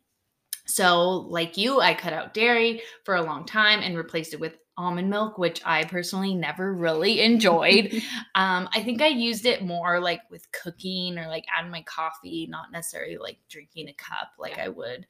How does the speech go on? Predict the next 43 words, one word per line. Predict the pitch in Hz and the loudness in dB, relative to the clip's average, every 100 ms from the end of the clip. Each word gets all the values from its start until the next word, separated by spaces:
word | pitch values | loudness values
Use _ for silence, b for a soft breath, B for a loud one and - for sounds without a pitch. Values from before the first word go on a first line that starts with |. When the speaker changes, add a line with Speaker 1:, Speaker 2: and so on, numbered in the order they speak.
| B B B | B B B
Speaker 1:
drink | - 175 | -20 -18
a | |
cup | - 165 - | -14 -14 -14
of | 160 | -12
milk. | - 190 220 - | -4 -4 -4 -4
But | 180 - | -4 -4
again, | 170 104 - _ _ | -8 -10 -12 _ _
I | 180 | -8
never | 165 160 151 165 160 165 165 - | -6 -4 -6 -2 -2 -2 -4 -6
enjoyed | 160 147 151 175 | -8 -10 -4 -2
it. | 240 262 - | 0 0 -4
I | 170 | -6
just | 165 175 - - _ _ _ _ _ _ _ _ _ _ _ - 196 | -4 -4 -6 -10 _ _ _ _ _ _ _ _ _ _ _ -20 -2
definitely | 214 202 208 202 190 | 4 4 2 0 0
thought | - 156 180 | 0 2 2
that | 165 156 | 0 -4
it | 160 | -6
was | 160 160 - _ - | -6 -6 -8 _ -8
the | |
healthier | 151 156 - 71 | -6 -6 -8 -10
option. | 67 - - - - _ B B B B B | -10 -10 -12 -12 -18 _ B B B B B
And | 214 196 196 | -2 0 4
then, | 277 330 247 | 8 8 8
like | 220 185 190 | 4 2 0
you, | 180 | 0
I | 180 | 0
started | 180 170 160 | 0 -4 -4
learning | 160 160 156 | -6 -8 -4
way | 220 285 | 0 2
more | 262 247 | 2 0
about | 226 196 185 | 2 0 0
raw | 175 | -2
milk | 170 165 165 | 0 -2 -4
and | 175 | -6
the | 165 | -12
benefits | 156 202 208 208 202 185 | -6 -6 -6 -4 -4 -4
and | - 180 | -8 -10
how | 180 170 | -6 -6
humans | 185 202 220 | -6 -6 -4
have | 220 202 | -4 -4
literally | 202 240 302 302 | 0 2 2 0
been | 277 226 | 0 0
drinking | 214 202 196 196 | -2 -2 -2 -2